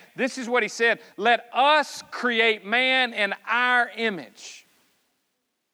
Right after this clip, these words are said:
And we just sang about it in King of Kings. The Father, the Son,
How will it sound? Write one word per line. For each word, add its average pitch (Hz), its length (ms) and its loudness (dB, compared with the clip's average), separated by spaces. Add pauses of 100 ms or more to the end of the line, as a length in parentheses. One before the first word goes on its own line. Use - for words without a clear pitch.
(120)
And 151 80 -10
we 190 80 -4
just 226 200 -4
sang 240 240 0
about 190 260 0
it 160 100 -8
in 160 140 -10
King 196 240 -4
of 180 80 -10
Kings. 180 420 -6 (240)
The 180 140 -2
Father, 247 640 2 (160)
the 208 120 0
Son, 254 540 0